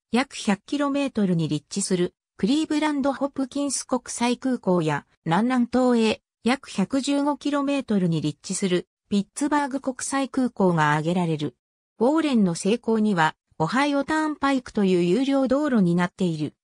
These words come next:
週間高速道路アイマイナス八十が通っている。この有料道路は西へは、クリーブランドの南をバイパスして、トレド方面へ、また南東へは、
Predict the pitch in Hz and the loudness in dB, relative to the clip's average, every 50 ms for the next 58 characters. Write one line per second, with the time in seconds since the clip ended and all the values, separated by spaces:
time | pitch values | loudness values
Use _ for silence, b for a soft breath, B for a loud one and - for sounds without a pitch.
0 | _ _ _ - - - 214 254 285 285 - 277 269 254 247 - 262 254 254 247 | _ _ _ -10 -4 -2 0 0 0 0 -2 -2 -2 -2 -2 0 2 2 2 2
1 | - 262 247 - 233 208 254 262 247 202 180 175 175 196 240 262 247 190 175 175 | 0 -4 -4 -2 0 2 2 4 4 2 2 2 2 2 2 2 2 2 2 2
2 | 190 214 214 220 233 - - 202 - 220 208 - 294 285 262 262 240 220 196 175 | 2 2 2 0 0 -2 -4 -4 -2 -2 -2 0 -2 -2 0 2 2 2 2 0
3 | 170 147 - 160 180 180 175 190 - - 170 160 156 143 147 131 - _ _ _ | -2 -4 -2 -2 0 0 0 0 -2 -2 -2 -2 -2 -2 -4 -6 -8 _ _ _
4 | _ _ _ _ _ _ _ - 226 220 247 285 302 294 302 311 294 311 311 302 | _ _ _ _ _ _ _ 0 0 2 2 2 2 2 2 2 2 2 2 2
5 | 302 - 285 285 277 254 226 196 185 170 165 180 180 - - 262 247 208 156 147 | 2 2 2 2 2 2 2 2 2 2 2 2 0 0 0 2 2 2 2 2
6 | 147 147 - _ _ _ _ - - 202 190 277 311 320 294 226 254 247 220 208 | 0 -2 -4 _ _ _ _ -4 -2 0 0 2 0 0 0 0 0 0 2 2
7 | 202 190 175 175 170 156 156 156 156 180 214 247 254 254 240 233 208 202 196 254 | 2 2 2 0 0 0 0 0 2 2 2 2 2 2 0 0 0 0 0 0
8 | 247 - 247 226 - - 190 - - - 180 175 - _ _ _ _ _ - 294 | 0 -2 -2 -2 -2 -2 -4 -4 -2 -2 -2 -2 -2 _ _ _ _ _ -4 -2
9 | 320 320 269 220 196 180 - - 175 220 240 254 240 220 185 165 160 165 175 - | 0 2 2 2 2 0 0 0 0 2 2 2 2 2 2 0 0 -4 -6 -8
10 | _ _ _ _ - 175 185 - 247 240 247 247 240 269 269 - 247 240 240 226 | _ _ _ _ -2 -2 0 0 0 0 0 0 0 -2 0 0 2 2 2 2
11 | 214 202 185 165 160 - | 2 2 2 0 0 -2